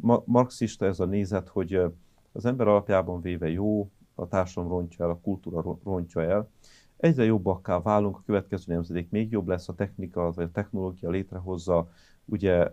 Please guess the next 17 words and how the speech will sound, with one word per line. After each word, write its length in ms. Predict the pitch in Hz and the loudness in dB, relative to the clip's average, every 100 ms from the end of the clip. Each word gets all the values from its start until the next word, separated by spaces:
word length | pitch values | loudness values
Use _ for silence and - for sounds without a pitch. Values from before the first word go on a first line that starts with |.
| - - | -4 0
azt, 320 | 104 - - | 0 0 -10
azokat 380 | 104 107 104 90 | -4 -2 -2 -4
a 80 | 85 | -6
körülményeket, 640 | - 104 92 92 87 85 | -2 -2 -2 -4 -4 -6
hogy 100 | 87 | -6
nem 120 | 87 82 | -2 -2
lesz 120 | 85 | -4
többi 220 | 85 80 | -10 -8
öregedés, 640 | 98 95 85 82 87 85 - | -6 -4 -4 -4 -6 -10 -12
és, 260 | - - - | -16 -18 -14
és 260 | 82 - | -14 -12
végeredményben 640 | - 98 85 85 85 82 - | -6 -4 -2 -4 -6 -8 -4
itt 200 | 123 123 | -4 -4
van 140 | 85 | -4
az 140 | 82 85 | -4 -4
örök 260 | 85 85 | -6 -6
élet. 300 | 101 98 127 | 0 0 0